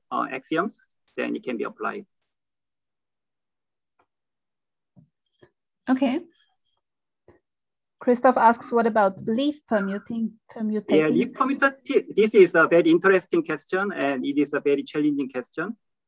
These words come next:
Speaker 1: because the leaf permutative axioms are the generalization of the permutation function axioms, but it's more involved, and we have to think a lot of things. And this, I think this is a kind of open, open problem.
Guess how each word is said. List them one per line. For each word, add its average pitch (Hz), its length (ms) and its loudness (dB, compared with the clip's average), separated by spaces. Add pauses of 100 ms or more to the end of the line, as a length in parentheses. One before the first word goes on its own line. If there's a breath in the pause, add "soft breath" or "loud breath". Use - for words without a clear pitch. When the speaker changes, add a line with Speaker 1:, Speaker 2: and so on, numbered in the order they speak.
(440)
Speaker 1:
because 143 360 0
the 139 160 2
leaf 151 260 4
permutative 185 600 0
axioms 180 540 -4 (420)
are 135 140 4
the 135 100 0
generalization 160 1400 0
of 117 160 -6
the 117 140 -4
permutation 143 600 -2
function 151 440 0 (140)
axioms, 143 520 -6 (400)
but 143 140 -4
it's 170 280 2 (180)
more 160 220 4
involved, 127 500 2 (400)
and 120 220 -12
we 127 80 -4
have 131 260 -6
to 131 140 -6
think 127 280 -10
a 117 40 -2
lot 123 180 2
of 117 140 -12
things. 143 320 -8 (520)
And 147 420 -12
this, 160 160 -2 (120)
I 156 100 0
think 190 300 -4
this 151 220 -2
is 135 160 -2
a 131 100 -6
kind 147 300 0
of 120 80 -4
open, 139 340 -2 (220)
open 135 280 -6
problem. 135 440 -6